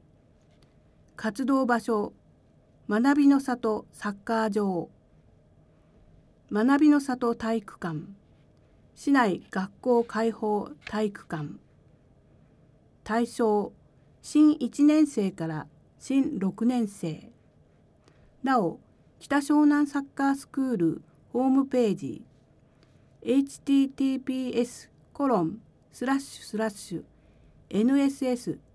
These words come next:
ドットジェーピードットエヌイーティースラッシュからも活動内容が確認できます。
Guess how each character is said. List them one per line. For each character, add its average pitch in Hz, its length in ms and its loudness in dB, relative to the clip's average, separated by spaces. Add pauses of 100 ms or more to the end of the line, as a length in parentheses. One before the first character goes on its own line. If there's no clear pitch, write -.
(180)
ド 220 100 -4
ッ 220 60 -6 (160)
ト 240 240 0 (280)
ジ 240 120 -4
ェ 262 140 0
ー - 20 -8
ピ 240 500 -4
ー - 40 -20 (140)
ド 190 120 -2
ッ 196 80 -6 (120)
ト 226 240 -2 (460)
エ 202 140 2
ヌ 254 160 0
イ 254 180 -4
ー - 80 -6
テ - 140 -8
ィ 220 120 -2 (100)
ー - 40 -16 (360)
ス - 120 -8
ラ 214 140 0
ッ - 20 -10
シ - 240 -12
ュ - 60 -14 (840)
か 285 140 0
ら 269 140 2
も 170 160 0
活 214 240 -8
動 285 180 2
内 285 260 4
容 202 200 2
が 165 160 -4
確 190 260 -8
認 220 240 0
で 196 140 -2
き - 140 -6
ま 175 180 -8
す。 - 240 -20